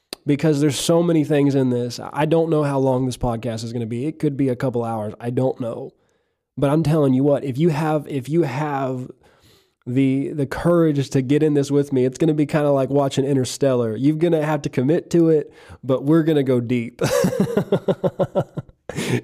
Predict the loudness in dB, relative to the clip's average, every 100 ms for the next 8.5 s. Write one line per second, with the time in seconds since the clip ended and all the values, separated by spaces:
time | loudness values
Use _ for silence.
0 | -2 0 2 2 2 -2 -4 -2 -2 -2
1 | -2 0 0 0 -2 -2 2 2 0 -2
2 | -2 0 0 0 2 0 0 0 2 2
3 | 0 -4 -4 -4 -4 -6 -6 -10 -18 _
4 | -20 _ _ _ -2 2 2 2 2 0
5 | 0 -4 -10 _ _ _ _ _ _ _
6 | _ _ _ _ _ -20 -4 0 2 2
7 | 2 0 -2 0 0 0 -4 -6 -4 -2
8 | -2 -6 -10 -12